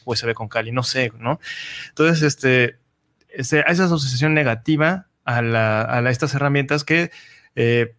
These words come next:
tienen, pues, varios fines, o sea, en realidad no, nada más se usan para, para hackear, ¿no? Entonces tienen otros fines también y, y educativos, como lo, como lo dijiste, este, Alina. Entonces,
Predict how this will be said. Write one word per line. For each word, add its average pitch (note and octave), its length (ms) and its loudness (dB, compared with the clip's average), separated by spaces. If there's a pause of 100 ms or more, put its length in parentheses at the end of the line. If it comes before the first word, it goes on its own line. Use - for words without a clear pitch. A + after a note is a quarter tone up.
tienen, E3+ 540 0 (400)
pues, B2 140 -2
varios D3+ 280 0
fines, A3+ 360 -2
o - 40 -12
sea, D#3+ 140 0
en D3+ 60 0
realidad D3 300 2
no, F#3 220 0
nada E3+ 240 0
más D#3+ 220 0
se D#3 100 0
usan D#3+ 260 -2
para, A2 600 -2
para A#2 180 -4
hackear, G3 380 -2
¿no? A3+ 180 -4
Entonces - 300 -4
tienen D3 260 2
otros D3 320 -2
fines C#3 400 -2
también B2+ 340 0
y, C3 120 -2
y A2+ 280 -2 (140)
educativos, C3 560 -2
como B2+ 160 2
lo, A#2 160 0
como A#2 240 0
lo A2 100 2
dijiste, A2+ 840 -2
este, G#2 220 -6
Alina. G#2+ 280 -2
Entonces, D3 400 -2